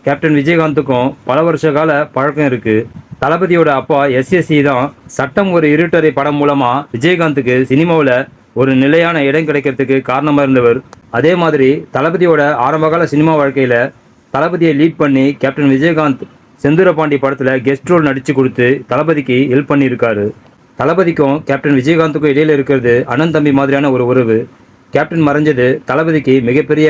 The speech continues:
வருத்தத்தை தரக்கூடிய ஒரு விஷயம். அதனால தான் கேப்டனோட இறுதி அஞ்சலிக்கு வந்த தளபதி கண்ணீர் விட்டு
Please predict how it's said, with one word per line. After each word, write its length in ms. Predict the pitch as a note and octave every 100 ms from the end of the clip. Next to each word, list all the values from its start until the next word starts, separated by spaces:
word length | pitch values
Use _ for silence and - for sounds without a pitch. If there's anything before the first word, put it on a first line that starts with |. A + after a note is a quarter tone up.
| C#3
வருத்தத்தை 340 | C3 D#3+ D3+ C3+
தரக்கூடிய 380 | C#3 C3+ C3+ B2+ B2+
ஒரு 100 | A2+ A#2+
விஷயம். 360 | A#2+ B2 A2 B2+ - _ _ _ _ _ - A#2+
அதனால 280 | C3+ D#3 D3+ D#3
தான் 140 | C#3 D#3 -
கேப்டனோட 420 | D3+ E3 D#3+ C3 C3
இறுதி 200 | D#3 D#3
அஞ்சலிக்கு 340 | D3 C#3 C3+ C3
வந்த 160 | A#2+ A#2
தளபதி 320 | C3 C3+ A#2+ C3 B2+ -
கண்ணீர் 260 | C3 D#3+ D3
விட்டு 200 | C#3